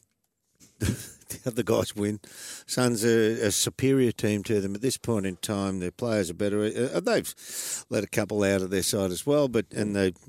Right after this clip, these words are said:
you know, brought a couple in who look like that could be. I mean, well done to Burgess, who's made a career for himself, but I can't see him pressing on beyond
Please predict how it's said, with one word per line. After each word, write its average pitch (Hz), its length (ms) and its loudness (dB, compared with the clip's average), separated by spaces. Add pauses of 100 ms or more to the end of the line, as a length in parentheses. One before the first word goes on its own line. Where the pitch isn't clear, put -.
(140)
you 123 100 -6
know, 101 100 -2
brought 117 280 4
a 104 60 2
couple 107 440 0
in 135 220 4
who 107 180 6
look 120 320 0
like 113 360 0
that - 260 -10
could 113 320 -4
be. 107 260 4 (420)
I 104 80 -6
mean, 104 360 -6
well 104 180 2
done 101 200 0
to 92 100 0 (100)
Burgess, 104 560 -2
who's - 420 -8
made 101 300 -4
a 95 60 -8 (280)
career 113 300 2
for 131 180 -2
himself, - 360 -2
but 120 100 -4
I 110 60 -4
can't 107 360 -8
see 107 240 -4
him 101 320 -8 (440)
pressing 110 500 -2
on 107 240 0
beyond 104 500 -2